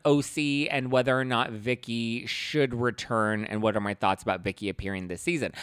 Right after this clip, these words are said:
Um, I like Vicki this season, and I like Vicki in a friend of role. I don't think that Vicki should, um, come back in a full-time role. I just think she's great in this role, right? And so I kind of feel like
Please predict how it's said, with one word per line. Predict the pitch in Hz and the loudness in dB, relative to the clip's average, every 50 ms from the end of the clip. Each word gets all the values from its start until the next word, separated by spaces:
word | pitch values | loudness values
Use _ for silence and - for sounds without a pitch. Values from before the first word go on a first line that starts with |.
| - - - - - - | -12 -12 -14 -10 -2 4
Um, | - 165 165 170 170 165 165 - - | 6 8 8 8 6 4 2 2 2
I | 165 165 | 2 4
like | 131 160 170 196 180 | 4 4 2 2 2
Vicki | 175 165 165 - - 143 | 2 0 0 0 0 0
this | 127 127 117 | 0 0 0
season, | - 135 117 127 131 127 | 0 0 0 0 0 -2
and | 117 123 127 | -2 -2 -2
I | 123 | 0
like | 117 123 127 127 123 | 2 4 2 2 2
Vicki | 120 117 127 120 - - 123 120 113 | 0 -2 -2 -2 -2 -2 -4 -4 -2
in | - 117 120 127 - | -4 -4 -4 -2 -2
a | 120 117 | -2 -2
friend | 107 - - 135 113 107 110 113 107 - - | -2 -2 0 2 2 4 2 0 -4 -2 2
of | 110 104 104 101 | 2 2 2 2
role. | 104 107 104 110 113 104 104 110 127 165 202 208 - - - | -2 -6 0 4 6 6 8 8 8 8 6 6 2 2 0
I | 123 123 | 0 0
don't | 135 127 123 139 123 117 113 113 - 131 - | 0 0 4 6 8 8 8 6 2 -8 -4
think | - 131 117 113 113 110 | 0 0 0 0 0 0
that | 127 113 - | -2 -2 -2
Vicki | 101 107 123 117 110 - - 120 117 113 110 107 107 101 - | -2 -2 0 0 0 0 0 -2 0 2 2 2 0 0 -2
should, | 117 - - - 113 104 101 98 101 - - | -4 -6 -2 0 2 2 2 2 0 -2 0
um, | 98 98 95 92 90 87 87 87 92 107 - _ _ _ _ _ _ _ _ _ _ _ | 0 2 2 2 0 -2 -4 -8 -10 -12 -16 _ _ _ _ _ _ _ _ _ _ _
come | - 139 131 123 | -2 -2 2 2
back | 123 107 107 - | 4 2 2 0
in | 117 113 | -2 -4
a | |
full-time | 104 - 117 110 117 - - 139 147 147 | -4 -2 -2 -2 -2 0 -2 -4 0 4
role. | 151 156 147 - | 4 4 4 4
I | 139 135 | 2 -2
just | 135 131 - | -2 -4 -8
think | 160 151 131 | -8 -8 -8
she's | - 147 143 123 123 | -8 -8 -8 -10 -12
great | - - 123 120 120 131 135 127 _ - | -14 -10 -8 -6 -6 -6 -6 -8 _ -10
in | 123 123 120 113 104 | -8 -8 -8 -8 -8
this | 113 104 - - - - | -10 -10 -10 -12 -12 -10
role, | 92 80 - - - _ - - - - _ - | -10 -10 -10 -12 -18 _ -20 -20 -20 -16 _ 0
right? | 113 107 110 131 139 - | 2 4 4 4 2 2
And | - 120 120 | 0 -2 0
so | - - 139 120 113 110 110 104 - - - - - - - - - | 2 4 8 8 10 10 10 8 6 2 -12 -16 -16 -16 -10 -2 2
I | 127 131 | 2 2
kind | 127 - - 151 147 143 | 2 2 2 2 2 2
of | 139 135 | 2 0
feel | - 143 143 131 127 | 2 2 2 4 4
like | 135 131 123 123 113 - - - - _ | 4 4 4 4 2 -2 -8 -20 -20 _